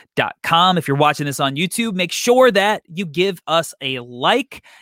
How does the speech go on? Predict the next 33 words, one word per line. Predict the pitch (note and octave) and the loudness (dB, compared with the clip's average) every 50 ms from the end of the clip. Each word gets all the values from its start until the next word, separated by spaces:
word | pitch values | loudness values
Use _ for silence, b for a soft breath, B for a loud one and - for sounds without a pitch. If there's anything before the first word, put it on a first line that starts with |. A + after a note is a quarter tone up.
| B | B
and | - C3+ | -10 -10
subscribe | - - C#3+ - - - D#3+ D3+ D3+ D3+ C#3+ | -8 -8 -10 -10 -8 -4 -2 0 0 -2 -4
to | - D3+ | -8 -12
the | C3+ B2+ | -14 -14
channel. | - - G3+ G3 G#3 G#3 G#3 G3+ - | -8 -6 -4 -4 -2 -4 -6 -8 -8
If | - - - | -12 -10 -10
you're | D3+ C3+ | -8 -6
listening | C3+ D3+ D#3 - - D#3+ D#3 D3+ D3 D3 | -4 -6 -6 -6 -6 -8 -8 -8 -8 -10
to | - - C3 | -12 -12 -6
this | B2+ C#3 C3 B2+ - - - _ _ | -2 -2 -2 -2 -4 -8 -14 _ _
on | C3 B2 A#2 A#2+ A#2 A2+ A2+ A2 A2 G#2 - _ _ _ _ _ _ | -2 0 0 0 0 0 -2 -4 -8 -12 -16 _ _ _ _ _ _
your | _ B2 B2+ A#2+ | _ -8 -8 -8
pod, | - - C3+ C3 C3 C3 B2 - | -2 0 2 2 2 2 -2 -2
uh, | - B2+ A#2+ A2+ A2+ - | 0 0 0 0 0 -2
on | - B2 A#2 A#2 | -2 -4 -4 -4
your | A2 A2 | -6 -8
podcast | - - - C#3 D3+ D3+ - C3+ A#2 A2+ - - | -4 -2 0 0 0 0 0 -2 -2 -2 -2 -4
feed, | - B2 B2 B2 B B B B B - | -6 -6 -6 -6 B B B B B -6
make | D#3+ - | -4 -4
sure | F#3+ F3 | -2 -2
you | E3 E3+ | -2 -4
subscribe, | - E3+ D3+ - - - D3+ D#3+ E3 E3 D#3+ D#3+ D3+ | -6 -8 -10 -10 -6 -2 0 2 2 2 0 -2 -4
share, | - - D#3+ D3+ D3+ D3+ D3+ D3+ B B B B - | -6 -4 0 0 2 0 0 -2 B B B B -2
rate, | C#3 D3+ E3 E3+ - - | 0 2 2 2 0 -2
and | E3 D#3 D3 | -4 -2 -2
review. | C#3 A#2+ C3 C3+ C3+ C3+ | -2 -2 -2 -2 -2 -2
Five | C3 - - C3 C#3 D3+ C#3 | -4 -4 -2 -2 -2 -2 -4
stars | - - D3+ D3 C#3+ C#3+ - - _ | -4 -4 -2 -2 -2 -2 -4 -10 _
really | B2+ A2+ A#2 C3 D#3+ E3+ D#3 D3 C3 | -20 -14 -8 -6 -4 -4 -4 -6 -8
helps | G#2+ B2 B2+ A#2+ A#2 - - | -6 -4 -4 -4 -4 -8 -12
your | B2 A2 | -8 -6
boys | B2 C3 B2 A#2+ A2+ B2 | -4 -2 -2 -2 -2 -2
out. | B2 A#2 A#2 A#2 - | 0 0 0 0 -2